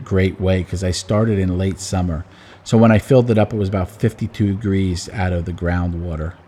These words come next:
And then I would have to get ice to keep it in the fifty degree range.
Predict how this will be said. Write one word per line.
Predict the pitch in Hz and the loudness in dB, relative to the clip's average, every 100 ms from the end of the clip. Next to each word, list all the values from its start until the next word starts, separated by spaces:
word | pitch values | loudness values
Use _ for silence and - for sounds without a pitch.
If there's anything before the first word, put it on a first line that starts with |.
| - - - _ | -20 -20 -20 _
And | 101 98 | 0 2
then | 98 | 4
I | 95 | 2
would | 95 | 2
have | 95 | 0
to | - | -2
get | - - | -10 -4
ice | 95 92 - | -2 -2 -4
to | 98 | -12
keep | - 101 - | -6 -6 -4
it | 85 | -4
in | 95 | -2
the | 92 80 - | -2 -2 -6
fifty | - 104 - | -4 -4 -4
degree | 98 101 95 95 92 | -8 -6 -2 0 0
range. | 90 101 92 92 92 92 - | -2 -2 0 0 -2 -4 -10